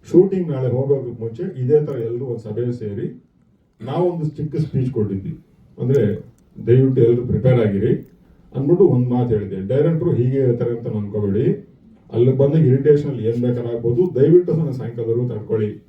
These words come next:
ಅದು ನಮ್ ಕಡೆಯಿಂದ ಆಗಿರ್ಬೋದು, ನಿಮ್ ಕಡೆಯಿಂದ ಆಗಿರ್ಬೋದು ಅಂತ ನನ್ಬಿಟ್ಟೆ ಪ್ರಿಪೇರ್ ಮಾಡಿದ್ವಿ ಎಲ್ರಿಗೂ. So ಹಾಗಾಗಿ ಎಲ್ರೂ ಅದಕ್ಕೆ ಅಡ್ಜಸ್ಟ್ ಆಗಿದ್ರು. Of course, ಶಾರ್ಟ್ ಅಲ್ಲಿ ನಾವು ಬೈಸ್ಕೊಂಡಿರೋದು, ಅವ್ರು ಬೈಸ್ಕೊಂಡಿರೋದು, ಪ್ರಿಪರೇಷನ್ ಅದೆಲ್ಲವೂ ಆಗಿದೆ. But finally ನಾವು ಒಂದು ಕುಂಬಳಕಾಯಿ ಹೊಡೆದಾಗ ಒಂದು ಸಾರ್ಥಕತೆ ಅನ್ಸಿದ್ದು ಏನಪ್ಪಾ ಅಂದ್ರೆ, ನಾವು ಅಂದುಕೊಂಡಿದ್ದನ್ನು ಮಾಡಿದೀವಿ.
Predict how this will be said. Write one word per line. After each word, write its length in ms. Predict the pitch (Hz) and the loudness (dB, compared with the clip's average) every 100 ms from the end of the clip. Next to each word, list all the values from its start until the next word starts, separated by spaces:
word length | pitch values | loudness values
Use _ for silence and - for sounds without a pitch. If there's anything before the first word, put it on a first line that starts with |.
| _ - | _ -14
ಅದು 140 | 120 | -10
ನಮ್ 160 | 120 127 | -8 -8
ಕಡೆಯಿಂದ 320 | - 147 139 | -4 -4 -4
ಆಗಿರ್ಬೋದು, 380 | 127 120 123 147 | -6 -6 -2 -2
ನಿಮ್ 300 | 151 127 123 | 0 -2 -2
ಕಡೆಯಿಂದ 260 | 131 123 | -2 -2
ಆಗಿರ್ಬೋದು 440 | 113 110 98 101 101 | -2 -4 -4 -6 -8
ಅಂತ 300 | - 113 107 | -10 -8 -6
ನನ್ಬಿಟ್ಟೆ 460 | 113 139 175 180 | -2 2 4 4
ಪ್ರಿಪೇರ್ 380 | 180 147 151 143 | 0 2 2 0
ಮಾಡಿದ್ವಿ 280 | 131 117 107 | -2 -4 -4
ಎಲ್ರಿಗೂ. 320 | 101 98 98 - - - _ _ _ _ _ _ | -6 -6 -4 -4 -6 -16 _ _ _ _ _ _
So 80 | 139 | -4
ಹಾಗಾಗಿ 460 | 131 143 147 147 143 | -2 0 0 0 0
ಎಲ್ರೂ 340 | 117 135 202 | 2 4 4
ಅದಕ್ಕೆ 220 | 180 160 | 4 0
ಅಡ್ಜಸ್ಟ್ 320 | 127 131 - | -4 -8 -8
ಆಗಿದ್ರು. 360 | 117 107 104 107 - - _ _ _ - | -8 -8 -6 -8 -10 -18 _ _ _ -8
Of 80 | - | 2
course, 240 | 143 120 - - | 4 4 -2 -6
ಶಾರ್ಟ್ 220 | 120 113 | -4 0
ಅಲ್ಲಿ 120 | 117 | 2
ನಾವು 160 | 113 107 | 4 4
ಬೈಸ್ಕೊಂಡಿರೋದು, 720 | 113 120 120 110 113 110 120 | 2 2 -4 -2 -2 0 0
ಅವ್ರು 180 | 120 117 | 0 0
ಬೈಸ್ಕೊಂಡಿರೋದು, 580 | 117 - 117 110 117 113 | 0 0 -4 -2 -2 -4
ಪ್ರಿಪರೇಷನ್ 580 | 113 - 120 120 120 | -6 -4 -2 -2 -4
ಅದೆಲ್ಲವೂ 400 | 104 104 139 160 | -4 -2 -2 -2
ಆಗಿದೆ. 440 | 120 104 98 - _ _ _ _ _ - | -2 -4 -8 -12 _ _ _ _ _ -10
But 140 | 110 | -8
finally 800 | 120 139 165 180 180 180 170 131 | 0 2 4 4 4 2 -4 -8
ನಾವು 200 | 120 123 | -2 -2
ಒಂದು 220 | 131 127 | 0 -2
ಕುಂಬಳಕಾಯಿ 420 | 135 156 165 156 | -2 0 0 2
ಹೊಡೆದಾಗ 360 | 131 131 135 113 | 2 0 0 0
ಒಂದು 320 | 120 156 185 | 2 4 4
ಸಾರ್ಥಕತೆ 560 | - 120 123 - 123 123 | 4 -2 -6 -4 -4 -2
ಅನ್ಸಿದ್ದು 420 | 113 113 120 107 | -2 -2 0 2
ಏನಪ್ಪಾ 320 | 107 101 98 | 0 -2 -8
ಅಂದ್ರೆ, 320 | 101 113 - | -6 -6 -6
ನಾವು 240 | 117 110 107 | -4 -2 -2
ಅಂದುಕೊಂಡಿದ್ದನ್ನು 720 | 123 165 151 131 120 120 143 | -2 -2 -2 -2 -2 -4 -4
ಮಾಡಿದೀವಿ. 500 | - 98 95 - | -2 -2 -2 -4